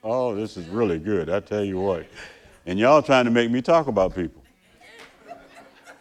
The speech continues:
That's what you're trying to do, but I ain't gonna do it. Nope, I sure ain't.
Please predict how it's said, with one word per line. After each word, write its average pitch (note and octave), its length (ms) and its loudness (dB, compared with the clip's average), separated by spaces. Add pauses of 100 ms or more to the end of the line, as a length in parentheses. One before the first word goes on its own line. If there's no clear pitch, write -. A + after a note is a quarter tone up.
(1600)
That's C3+ 160 0
what D#3 200 2
you're A2+ 80 -6
trying E3+ 320 4
to B2 80 2
do, G2+ 200 -2
but G#2+ 160 0
I G#3+ 240 2
ain't F3+ 100 0
gonna D3+ 200 0
do G#3 220 -2
it. - 100 -10 (2000)
Nope, D#3+ 340 -4 (320)
I G#2 220 -16
sure E3 400 -2
ain't. C#3+ 200 -4